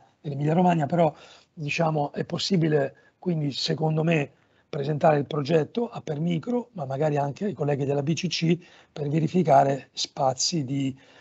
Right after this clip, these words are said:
di finanziabilità. Certo, appunto, non basta l'idea, occorre strutturare un business plan convincente che funzioni.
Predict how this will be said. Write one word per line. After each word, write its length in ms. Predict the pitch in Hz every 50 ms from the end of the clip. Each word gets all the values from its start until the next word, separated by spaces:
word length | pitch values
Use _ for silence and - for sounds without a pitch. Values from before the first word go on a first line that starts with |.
| - - _ _
di 220 | - 175 139 143
finanziabilità. 960 | - - 151 139 139 131 - - 151 127 135 143 135 135 127 160 143 127 117 - _ _ _ - - - - _ _
Certo, 600 | - - 185 180 - - 165 147 143 139 - _ _ _ -
appunto, 720 | - 160 - - 160 143 131 131 - 180 160 - 254 - _ _ _ _ -
non 280 | - 175 147 147 147
basta 260 | 143 165 151 - - 165
l'idea, 580 | 180 185 147 139 147 160 156 151 143 - - -
occorre 560 | - 170 - - 156 151 143 147 151 196 240
strutturare 420 | - - - 160 - - 160 160 151
un 60 | 143
business 340 | 143 160 151 165 175 175 -
plan 480 | - - 143 139 156 160 156 143 - _ _
convincente 1000 | - 180 151 151 151 175 175 165 - - 170 147 139 139 139 135 240 247 240 - - - - - - - _ _ _
che 180 | - 165 143
funzioni. 840 | - - 160 156 139 - - - 170 170 165 147 135 131 127 117